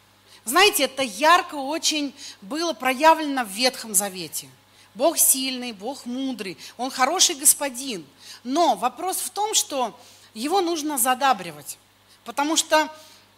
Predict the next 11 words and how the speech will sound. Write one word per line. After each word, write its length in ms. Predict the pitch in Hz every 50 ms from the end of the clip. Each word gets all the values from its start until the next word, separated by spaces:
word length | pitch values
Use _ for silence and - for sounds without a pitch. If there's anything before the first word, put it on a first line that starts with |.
| _ _ - -
знаете, 380 | 233 226 320 370 392 320 320
вот 100 | 277 262
такое 240 | - 269 269 320 302
языческое 760 | 262 220 240 285 262 233 339 349 339 - - - - - 247
ещё 200 | 240 226 - 269
мышление – 760 | 254 254 262 - - 302 311 359 392 415 392 349 269 208 170 151 143 - _ - - - -
оно, 640 | - 202 220 254 294 330 349 330 320 302 262 185 165
э, 560 | 208 220 214 214 208 208 202 196 196 190 180
ну, 260 | 190 233 262 220 170 - - _ -
накладывает 600 | 202 233 240 233 320 320 311 302 - 214 196 -
отпечаток. 680 | 202 - - - 226 - - 302 294 302 294 294 185